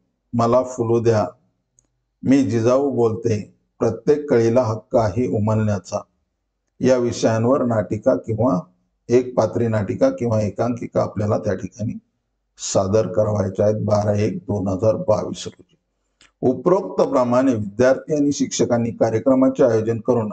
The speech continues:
आपल्या उपक्रमाचा, कार्यक्रमाचा दोन ते तीन मिनिटापर्यंतचा सुस्पष्ट व्हिडिओ, फोटो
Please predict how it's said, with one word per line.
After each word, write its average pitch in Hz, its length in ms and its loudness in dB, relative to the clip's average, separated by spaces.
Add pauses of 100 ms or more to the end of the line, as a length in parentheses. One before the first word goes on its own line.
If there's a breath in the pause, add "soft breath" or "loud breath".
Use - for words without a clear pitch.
आपल्या 135 340 0
उपक्रमाचा, 110 760 -2 (600)
कार्यक्रमाचा 139 720 2
दोन 120 300 0
ते 127 140 0
तीन 127 300 2
मिनिटापर्यंतचा 120 1120 0 (720)
सुस्पष्ट 175 640 2
व्हिडिओ, 120 560 2 (140)
फोटो 117 600 -2